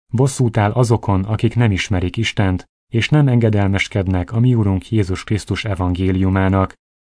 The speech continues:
Ezek majd örök pusztulással bűnhődnek az Úrtól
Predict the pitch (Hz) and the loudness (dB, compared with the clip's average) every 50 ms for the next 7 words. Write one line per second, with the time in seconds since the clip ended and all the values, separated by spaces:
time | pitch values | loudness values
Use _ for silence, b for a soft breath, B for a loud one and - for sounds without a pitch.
0 | _ - 131 127 120 123 117 - 120 120 117 117 117 139 139 131 117 113 - 131 | _ -4 0 2 2 2 2 2 4 4 4 4 4 4 2 2 2 0 0 -4
1 | 123 - - - 110 101 98 95 - - - 98 95 92 101 110 113 104 98 101 | -4 -4 -2 -2 0 0 0 -2 -2 -2 0 0 0 0 0 0 0 0 0 0
2 | 101 95 98 92 - 104 95 - 135 131 123 117 - - 113 98 95 92 85 - | 0 0 -2 -2 0 -2 -2 -2 0 0 0 0 0 0 0 0 0 0 -2 -4